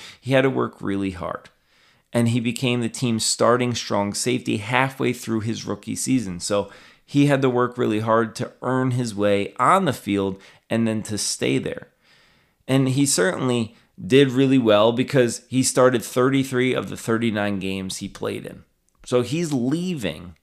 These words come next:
everything behind. And that's just something that is so outstanding. It makes me think about a couple of things, how,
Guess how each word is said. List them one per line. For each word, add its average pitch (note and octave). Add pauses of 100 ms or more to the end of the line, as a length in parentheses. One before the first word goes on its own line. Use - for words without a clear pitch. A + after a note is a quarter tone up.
(220)
everything C3+ (600)
behind. F#2 (500)
And C3+
that's D3
just D3+
something C3+
that G#2+
is A2
so B2
outstanding. A2
It G2+
makes A2+
me A2
think G#2+ (360)
about A2+
a A#2+
couple E3+
of -
things, A2+
how, A2